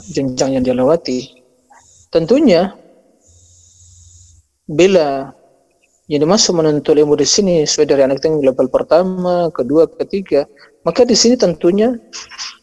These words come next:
terkonsentrasi bagaimana menguasai ilmu tadi, menghafal matan-matannya,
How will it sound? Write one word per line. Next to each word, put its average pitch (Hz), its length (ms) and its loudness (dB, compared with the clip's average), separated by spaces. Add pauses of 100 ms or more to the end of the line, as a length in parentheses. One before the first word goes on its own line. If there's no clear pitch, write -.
(140)
terkonsentrasi 170 920 0
bagaimana 160 560 2
menguasai 160 640 0
ilmu 185 200 0
tadi, - 280 -4 (1120)
menghafal 156 480 -2
matan-matannya, 139 800 -4